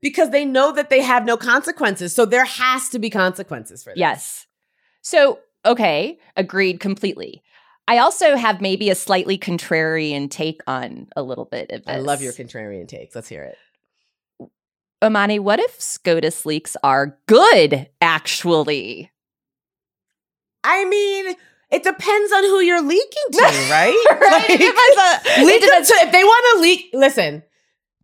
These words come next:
Speaker 1: Sam Alito, if you wanna leak your opinions to Jessica Mason Piccolo and Imani Gandhi of the Boom Lawyer podcast, we will happily take them.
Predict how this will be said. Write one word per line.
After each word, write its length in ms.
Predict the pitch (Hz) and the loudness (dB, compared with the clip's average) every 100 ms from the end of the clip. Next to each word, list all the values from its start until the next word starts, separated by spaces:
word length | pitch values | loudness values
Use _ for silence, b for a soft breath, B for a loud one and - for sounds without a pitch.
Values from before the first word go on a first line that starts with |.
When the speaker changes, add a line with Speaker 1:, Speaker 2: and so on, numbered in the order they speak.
| - | -4
Speaker 1:
Sam 280 | - 277 | 2 4
Alito, 560 | 381 392 349 349 370 285 | 4 2 2 4 6 6
if 100 | 247 | 2
you 140 | 240 | 0
wanna 220 | 294 349 370 | 2 2 0
leak 260 | 320 294 | -2 -4
your 160 | 311 311 | 0 0
opinions 560 | 311 277 285 285 294 - | 2 0 0 -2 -4 0
to 140 | 226 | 0
Jessica 440 | 190 196 - 370 | 2 0 -2 -6
Mason 320 | 359 370 392 403 | -4 -2 -2 0
Piccolo 500 | 370 349 339 330 302 | -2 0 2 4 4
and 120 | 208 | 2
Imani 440 | 196 185 226 349 | 0 2 0 0
Gandhi 420 | 339 330 311 302 247 | -4 -6 -6 -2 0
of 100 | 185 | 0
the 80 | |
Boom 260 | 170 202 262 | 0 2 2
Lawyer 320 | 302 330 370 | 2 2 0
podcast, 600 | 359 359 349 359 349 349 | 0 2 2 0 0 0
we 120 | 233 190 | -2 -6
will 120 | 170 | -4
happily 460 | 190 185 185 277 277 | 0 0 0 -6 -2
take 260 | 277 262 | -2 0
them. 260 | 202 160 151 | 0 -2 -4